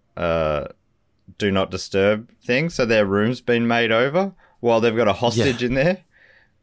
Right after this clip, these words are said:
Speaker 1: But he's,
Speaker 2: Yep.
Speaker 1: and then they find he is still in the cupboard. They're like, "Oh, thank God."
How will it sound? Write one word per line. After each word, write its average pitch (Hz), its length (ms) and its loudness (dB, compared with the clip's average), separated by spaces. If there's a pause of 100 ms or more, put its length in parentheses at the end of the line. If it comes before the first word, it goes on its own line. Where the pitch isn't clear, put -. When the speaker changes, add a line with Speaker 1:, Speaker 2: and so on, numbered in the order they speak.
Speaker 1:
But 123 100 0
he's, 127 260 -2
Speaker 2:
Yep. - 320 0
Speaker 1:
and 113 160 0
then 117 120 2
they 110 120 2
find 107 300 0
he 107 140 2
is 104 100 -2
still 104 220 0
in 95 80 2
the 87 80 0
cupboard. 85 420 -2
They're 80 140 0
like, 78 200 -2
"Oh, 87 140 0
thank 78 300 -6
God." 80 400 -2